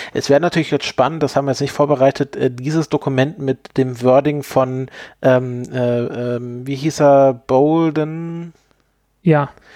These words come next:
Speaker 1: Also dem, dem nasa-Chef unter Obama zu vergleichen und, äh, sich dann mal das Wording anzuschauen. Das kann vielleicht jemand, äh, vielleicht mal ein Hörer oder eine Hörerin in ihrer Freizeit machen.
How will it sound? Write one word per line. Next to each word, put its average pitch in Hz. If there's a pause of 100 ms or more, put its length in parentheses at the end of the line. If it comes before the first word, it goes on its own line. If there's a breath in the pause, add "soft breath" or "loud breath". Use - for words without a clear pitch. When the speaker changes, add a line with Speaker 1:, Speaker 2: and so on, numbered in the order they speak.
(200 soft breath)
Speaker 1:
Also 131
dem, 131
dem 127
nasa-Chef 139
unter -
Obama 139
zu -
vergleichen 143 (540 loud breath)
und, 135
äh, 135
sich 131
dann 147
mal 147
das -
Wording 143
anzuschauen. -
Das 131
kann 160
vielleicht 151
jemand, 143
äh, 139
vielleicht -
mal 131
ein 127
Hörer 135
oder 127
eine 123
Hörerin 127
in 123
ihrer 120
Freizeit -
machen. 120